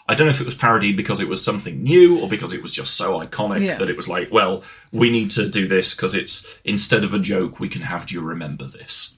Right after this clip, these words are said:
Speaker 1: Like the Mario Brothers film trailer. "Hey,
Speaker 2: Mm.
Speaker 1: remember this?
Speaker 2: Instead of
Speaker 1: Here's,
Speaker 2: a joke.
Speaker 1: here's something joke adjacent. And look, there's something that you've seen before."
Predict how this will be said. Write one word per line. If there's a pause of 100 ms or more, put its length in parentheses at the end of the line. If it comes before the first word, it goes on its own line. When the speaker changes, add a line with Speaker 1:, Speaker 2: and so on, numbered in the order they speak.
(140)
Speaker 1:
Like
the
Mario
Brothers
film
trailer. (320)
"Hey,
Speaker 2:
Mm.
Speaker 1:
remember
this?
Speaker 2:
Instead
of
Speaker 1:
Here's,
Speaker 2:
a
joke.
Speaker 1:
here's
something
joke
adjacent. (140)
And
look,
there's
something
that
you've
seen
before."